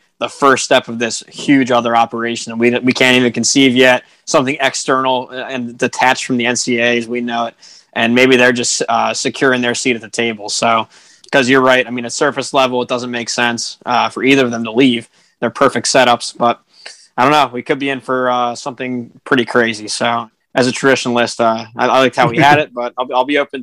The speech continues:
Speaker 1: to whatever we can. Um, you know, hey, once the ball's kicked off in August, uh, it's, it's all the same. We love it. It'll be great to have the, the stadium is packed again, the tailgate's packed. Uh, it'll really feel like, um, the return to college football that we need.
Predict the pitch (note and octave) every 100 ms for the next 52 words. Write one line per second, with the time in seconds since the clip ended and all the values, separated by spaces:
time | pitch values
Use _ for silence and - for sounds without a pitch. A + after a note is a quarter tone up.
0 | - C3+ C3 B2+ C3 C3+ C3 C#3 C3 C3
1 | B2+ _ _ D3+ C3 C#3 B2+ D3+ D#3+ F3+
2 | C#3+ D#3 D3 - D3+ C#3+ C#3 C3+ B2 B2+
3 | A#2+ A#2 - A2+ A2+ A2 A#2 - A#2 A#2+
4 | A#2+ A#2 - A#2 A2+ A#2 A#2+ A#2+ A#2+ -
5 | _ _ C3 B2+ A#2+ C3+ C#3 C#3+ C3 C3
6 | A#2+ A#2+ A#2 - C3+ C3 B2 - C3 C3
7 | - A#2+ B2 B2 A#2 - B2+ B2 B2 -
8 | A#2+ B2 - - _ _ _ - A#2 A2
9 | A2+ C3 C3 C#3+ C3+ C#3+ C3+ B2+ A#2 B2+
10 | A#2 A#2 A#2 A2+ _ A#2+ A#2+ - C3 A#2
11 | A#2+ A#2+ A2+ B2+ A#2+ A#2+ A#2 A#2 A#2